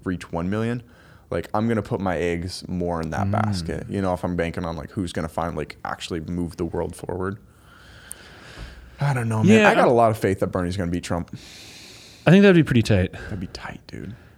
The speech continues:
Speaker 2: I think everyone should still be mentally prepared for four more years of Trump,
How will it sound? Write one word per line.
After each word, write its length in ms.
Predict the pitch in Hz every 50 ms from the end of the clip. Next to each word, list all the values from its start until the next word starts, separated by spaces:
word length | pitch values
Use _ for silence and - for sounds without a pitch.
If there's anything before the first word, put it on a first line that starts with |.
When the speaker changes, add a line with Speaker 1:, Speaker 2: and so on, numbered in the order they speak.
| _ - _ _ _ _ _ -
Speaker 2:
I 380 | 143 151 160 165 160 160 156 139
think 220 | - 160 165 160
everyone 360 | 160 151 147 151 156 151 147 139
should 200 | - - 127 -
still 220 | - - 139 139
be 100 | 131 131
mentally 340 | 123 120 120 117 117 123 113
prepared 540 | 95 - 98 - - 110 101 104 107 107 101
for 80 | - 110
four 200 | 104 - 117 117
more 180 | 117 120 120 120
years 260 | 120 120 120 120 117
of 80 | 117 -
Trump, 340 | - - 131 127 123 113